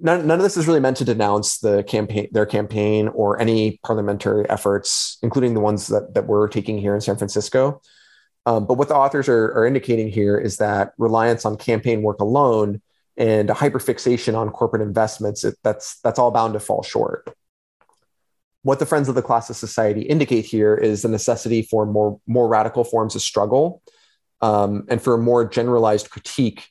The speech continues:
that will address property relations as a whole. So I, I do think there is just as much opportunity, uh, here with Berlin,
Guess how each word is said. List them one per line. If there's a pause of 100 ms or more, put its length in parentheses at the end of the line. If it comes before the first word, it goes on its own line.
(300)
that
will
address
property
relations
as
a
whole. (1500)
So
I,
I
do
think
there
is
just
as
much
opportunity,
uh, (160)
here
with
Berlin,